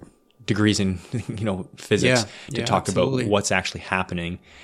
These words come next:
Speaker 1: And that's something that I just didn't see when I looked at the research. There wasn't, it wasn't, there wasn't a lot of openness to what's happening inside these devices. So because there's not a lot of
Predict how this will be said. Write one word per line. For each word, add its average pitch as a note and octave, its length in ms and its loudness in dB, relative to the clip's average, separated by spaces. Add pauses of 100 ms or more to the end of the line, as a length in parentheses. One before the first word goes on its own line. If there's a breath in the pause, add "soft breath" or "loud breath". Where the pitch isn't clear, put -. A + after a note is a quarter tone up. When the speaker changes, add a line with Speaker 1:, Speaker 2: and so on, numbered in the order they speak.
(200 soft breath)
Speaker 1:
And G#2 140 2
that's A2+ 180 6
something B2 360 0
that G#2 100 2
I G2 100 6
just F#2 240 -4
didn't - 480 -4
see F#2 520 0
when F2 160 -4
I F2 60 -4
looked F2 280 -4
at F2 200 2
the F2+ 80 -4
research. F2 400 -4
There F2+ 160 -4
wasn't, F#2+ 360 0 (260)
it - 80 -6
wasn't, G#2 400 2
there G2+ 100 0
wasn't A2 320 4
a G2 60 -2
lot F#2+ 180 0
of - 180 -4
openness G2+ 600 0 (420 soft breath)
to G#2 160 2
what's F#2 300 0
happening F2+ 440 -2
inside E2+ 400 -2
these E2 140 -8
devices. G2 500 -2
So G2+ 140 0
because A#2 360 -2
there's A2 160 0
not G2+ 120 0
a - 20 0
lot F2+ 180 -4
of - 100 -8